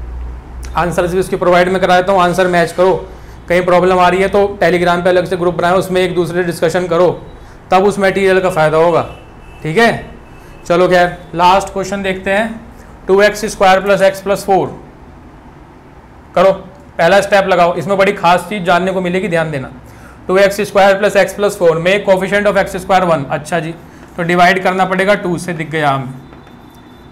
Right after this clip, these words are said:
dividing the equation by two। तो ये बना भाई अपना एक्स स्क्वायर, ये बना भाई अपना x by two, ये बना four by टू करने से टू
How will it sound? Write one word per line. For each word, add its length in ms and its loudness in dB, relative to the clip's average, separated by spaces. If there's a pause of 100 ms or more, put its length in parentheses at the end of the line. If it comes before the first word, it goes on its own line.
(140)
dividing 480 0 (1900)
the 120 0
equation 680 -2 (1300)
by 100 2 (160)
two। 80 -6 (800)
तो 60 -8
ये 100 0
बना 240 0
भाई 160 0
अपना 300 0
एक्स 200 -4
स्क्वायर, 560 2
ये 100 -6
बना 200 -2
भाई 120 -4
अपना 280 -4
x 180 -8
by 160 0 (120)
two, 240 -4 (680)
ये 80 -4
बना 220 0
four 260 -2
by 160 0
टू 120 -4
करने 280 -4
से 100 -4
टू 240 -2